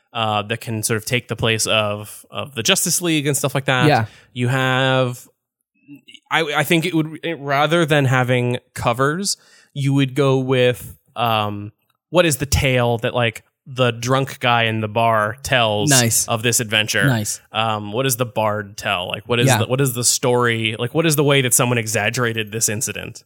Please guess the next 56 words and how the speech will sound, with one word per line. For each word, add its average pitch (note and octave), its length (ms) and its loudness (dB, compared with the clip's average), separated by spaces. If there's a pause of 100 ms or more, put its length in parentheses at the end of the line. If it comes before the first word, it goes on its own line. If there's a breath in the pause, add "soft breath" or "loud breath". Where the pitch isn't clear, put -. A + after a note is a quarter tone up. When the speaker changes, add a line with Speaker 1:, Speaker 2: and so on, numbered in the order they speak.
Speaker 2:
Yeah. A#2 260 0 (280)
Speaker 1:
And C3+ 100 -2
that B2 100 2
way, A#2 240 2
that B2 200 0
way B2+ 120 4
you A#2+ 240 2
take C3 260 0
on, A#2 260 2
as A2+ 160 0
you C#3 140 4
are B2+ 100 2
playing A#2+ 460 2
that A2 140 0
card, A#2 400 0
you A2+ 60 0
take B2 260 -4
on A2+ 320 -2
the, G#2+ 220 -2
the, G#2+ 320 0
the A2 120 -2
role A2+ 500 0
of G#2 120 -4
someone G#2 380 0
telling G#2 340 -4
the G2+ 40 -6
story. G2 640 -4
Speaker 2:
Yeah. B2+ 280 0 (340)
And F#3+ 100 2
so G#3+ 80 4
I G#3 60 2
think G3+ 260 -4
the, D3 540 -2
kind E3+ 140 0
of D3 40 0
the C3+ 60 0
core D3 240 2
thing C3+ 180 2
is A#2+ 220 -2 (100)
making B2+ 360 0
sure B2 180 -2
with A#2 160 -6
those D3+ 440 2 (320 soft breath)
that C3+ 180 -4
the B2 200 -2
eras A#2+ 320 4
are A#2+ 80 4
defined. E2+ 560 -4
Speaker 1:
Yeah. B2+ 520 -2 (140)
Speaker 2:
Yeah. A2+ 240 -2 (960 soft breath)
I've, D3+ 160 0
I D3+ 120 2
had D3+ 180 4
an D3+ 100 2
<laughs> C#3+ 80 4
idea. G#2+ 360 -4